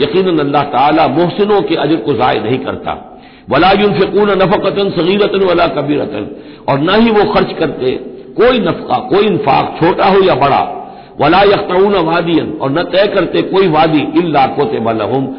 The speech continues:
मगर यह कि वो लिख ली जाती, उनके सारे नाम अमाल के अंदर ये सारे अमाल दर्ज हो जाते। लियजजियहुमुल्लाहु अहसन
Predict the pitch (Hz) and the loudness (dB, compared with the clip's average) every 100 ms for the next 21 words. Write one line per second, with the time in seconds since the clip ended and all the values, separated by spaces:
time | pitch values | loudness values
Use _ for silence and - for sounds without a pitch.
0 | - 175 190 147 175 160 143 139 175 131 | -4 0 2 2 2 2 0 0 -2 -2
1 | 120 - 82 - 165 143 139 156 127 156 | -6 -6 -8 -4 0 0 -2 -2 0 0
2 | 175 135 127 131 117 101 123 147 - 117 | 0 -2 -2 -2 -2 0 0 0 -2 -8
3 | 131 151 131 - 123 131 98 95 135 120 | -4 -2 -2 -2 -4 -2 -4 -2 -4 -2
4 | 160 107 104 87 87 - - - - - | -4 -2 -6 -6 -8 -10 -12 -14 -20 -20
5 | - 143 135 156 113 139 139 127 135 120 | -4 0 2 2 0 0 0 0 0 0
6 | 147 165 156 175 208 175 | 2 2 2 2 0 -2